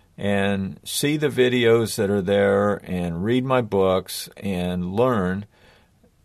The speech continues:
Now, they're not perfect. I'm not perfect either. I'm trying to perfect them.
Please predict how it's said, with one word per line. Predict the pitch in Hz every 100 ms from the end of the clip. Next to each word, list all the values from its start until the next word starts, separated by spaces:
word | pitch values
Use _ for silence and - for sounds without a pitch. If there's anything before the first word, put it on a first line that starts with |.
| _
Now, | 87 87 92
they're | 90 92
not | 101 110 -
perfect. | 127 131 - - - - -
I'm | 90 107 117
not | 127 -
perfect | 113 135 127 131 117
either. | 135 135 87 -
I'm | - 85 92 95
trying | - 113 104 113 110
to | 117
perfect | - 120 - 131 135 -
them. | 85 76 87